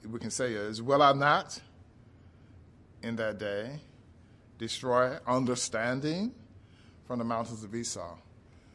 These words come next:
So that would be the second rhetorical question.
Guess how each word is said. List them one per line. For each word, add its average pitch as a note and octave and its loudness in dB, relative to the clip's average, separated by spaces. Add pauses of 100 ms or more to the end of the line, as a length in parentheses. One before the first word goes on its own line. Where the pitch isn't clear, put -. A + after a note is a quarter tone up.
(680)
So - -6
that C#3 2
would C3 0
be B2 -4
the A2+ -10
second B2+ -4
rhetorical A2 -6
question. - -10